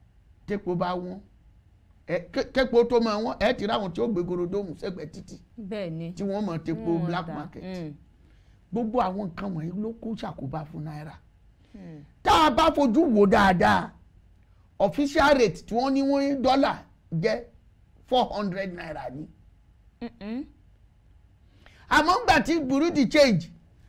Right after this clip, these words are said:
Speaker 1: táwọn bá lọ gbà á, tí black market tó bá gbà á, black market lẹ́ẹ̀ tí mo rí. Ẹ lè sọ pé ẹ fẹ́ lọ báǹkì báyìí, pé ẹ fẹ́ ní dọ́là, pé ẹ fẹ́ ra dọ́là, àbẹ́ ẹ fẹ́ ra owó ilẹ̀ òkèrè. Àwọn báǹkì ó láwọn ò ní.
Speaker 2: Hmm.
Speaker 1: Ìwọ tó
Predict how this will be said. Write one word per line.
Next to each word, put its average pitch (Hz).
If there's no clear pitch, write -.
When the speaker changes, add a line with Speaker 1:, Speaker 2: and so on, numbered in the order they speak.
Speaker 1:
táwọn 285
bá 269
lọ 240
gbà 196
á, -
tí 311
black 311
market 262
tó 196
bá 339
gbà 226
á, -
black 262
market 214
lẹ́ẹ̀ 233
tí 208
mo 214
rí. 214
Ẹ 262
lè 202
sọ 240
pé 247
ẹ 240
fẹ́ 254
lọ -
báǹkì 247
báyìí, 202
pé 196
ẹ 185
fẹ́ 214
ní 214
dọ́là, 208
pé 202
ẹ 190
fẹ́ 220
ra 196
dọ́là, 220
àbẹ́ 185
ẹ -
fẹ́ 214
ra 190
owó 202
ilẹ̀ 180
òkèrè. 160
Àwọn 175
báǹkì 254
ó 220
láwọn 214
ò 151
ní. 139
Speaker 2:
Hmm. 262
Speaker 1:
Ìwọ 302
tó 370